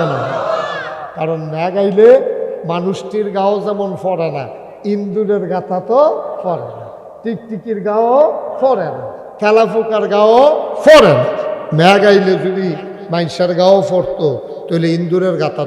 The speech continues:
তো পড়ল, চামচিকার গাথা তো পড়ল, তাহলে কেউ এর শান্তি নাই। মাশাআল্লাহ, লোকজন আরো আসতেছেন, আরো আসবেন ইনশাআল্লাহ। আপনারা যাদের সামনে ফাঁকা জায়গা আছে,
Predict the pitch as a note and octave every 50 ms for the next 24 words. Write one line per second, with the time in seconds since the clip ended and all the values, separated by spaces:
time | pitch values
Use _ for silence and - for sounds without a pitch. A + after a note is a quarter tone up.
0 | - - D#3 - D3 D3+ C#3+ C3+ B2+ B2 A#2+ B2 - - - - - - - -
1 | F#3+ F#3+ F#3 F3+ - - G3 F#3 - G3 F3+ E3+ D3+ D#3+ D3+ - E3+ D#3 D3 -
2 | E3+ C#3 A#2+ D#3 D#3 C#3 C3+ C#3 C3 B2 A#2+ - - - - - - - F#3 F3
3 | E3 D#3 D#3+ - - G3 F#3+ F#3 F3 E3 E3 D#3 D#3+ C#3+ - - C#3+ C3+ C3 -
4 | - D#3 C#3+ C3+ C3+ A#2 A2+ - - - F3 - - - D#3+ D3+ D3+ D3 C#3+ C#3
5 | C#3 D#3+ G3 - - - - - - - - - - - - - - _ - -
6 | _ _ _ _ _ - D3+ D3 D#3 D#3+ D3+ C3+ D3+ E3 D#3+ D3+ D3+ D3 D3 C#3+
7 | C#3 C3+ - - - - - D3+ C#3+ - - D#3 C#3+ C#3 C3+ B2+ C3 C3+ C3 C3
8 | B2+ A2+ A#2+ A#2+ A#2 D3 D3 C#3+ C3+ B2+ A#2+ - - D3 C3+ B2 A#2+ B2+ B2+ C#3
9 | E3 - - - - - _ _ _ _ _ _ _ _ _ _ _ _ _ _
10 | _ _ _ _ _ - D#3+ C3+ C3+ D#3+ D#3+ D3+ D3+ C3+ D3+ D3 C3 D3 D#3 -
11 | - - D3 D3 D3 D#3 D3+ C#3+ - - C3+ C3 - D3+ D3 B2+ C#3+ C#3 C#3 C#3
12 | B2+ C#3+ C#3+ C#3 C3+ - - - F#3